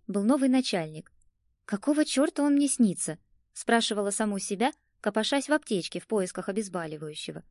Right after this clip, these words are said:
"Почему он, а не сосед?" Этот вопрос занимал мои мысли все утро,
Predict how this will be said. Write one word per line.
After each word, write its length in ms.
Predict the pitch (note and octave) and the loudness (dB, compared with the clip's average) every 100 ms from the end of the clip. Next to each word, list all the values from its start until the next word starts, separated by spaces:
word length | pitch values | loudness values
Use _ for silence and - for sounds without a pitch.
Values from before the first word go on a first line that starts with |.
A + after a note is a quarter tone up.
| _ _ _ A#3 | _ _ _ -4
"Почему 380 | - D#4 E4+ - | 0 2 2 2
он, 300 | G#3 D#3 - _ | 0 -2 -8 _
а 80 | A3+ | 2
не 140 | A#3+ | 4
сосед?" 520 | A#3 C4 - G3 D3 _ _ _ _ _ _ _ | 4 0 0 -2 -4 _ _ _ _ _ _ _
Этот 300 | - A#3 - | 0 0 0
вопрос 400 | A3 - F4 - _ _ - | 0 2 0 0 _ _ -10
занимал 420 | G3 A3 A3 D#4+ | -4 0 2 4
мои 200 | C4+ A#3 | 4 4
мысли 300 | A#3 D#4+ D4 | 2 2 0
все 200 | - D#4 | 0 -2
утро, 380 | - F3 - | -2 -4 -6